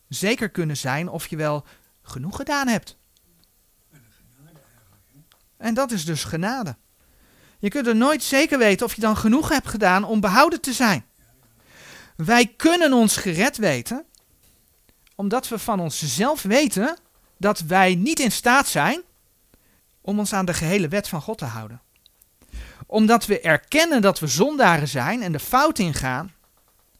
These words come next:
En dat we daarom vertrouwen op het volbrachte werk van de Heer Jezus, die wel zonder zonde was, twee Korinthe vijf vers eenentwintig,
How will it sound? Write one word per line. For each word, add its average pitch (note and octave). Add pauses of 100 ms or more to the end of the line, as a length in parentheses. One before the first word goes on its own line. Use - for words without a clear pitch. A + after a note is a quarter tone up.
(800)
En F3
dat F3
we C#3
daarom C4
vertrouwen B3
op F#3+
het E3+
volbrachte D#3+
werk G3
van E3+
de D3
Heer C#3
Jezus, G3
die F3+
wel C4
zonder G3
zonde C3+
was, D#3
twee D3+
Korinthe C#3+
vijf D3+
vers C#3+
eenentwintig, D3+